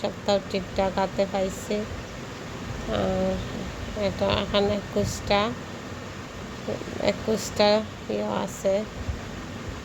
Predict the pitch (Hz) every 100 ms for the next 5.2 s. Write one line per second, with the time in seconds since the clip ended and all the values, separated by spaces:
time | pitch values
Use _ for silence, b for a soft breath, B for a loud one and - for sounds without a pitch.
0 | 196 208 196 190 - 208 - 202 196 190
1 | 196 190 - 196 - 208 202 202 202 -
2 | 202 196 190 196 - 190 185 190 190 196
3 | 196 190 196 196 196 196 202 196 208 -
4 | - 196 196 190 202 202 190 196 - 196
5 | 190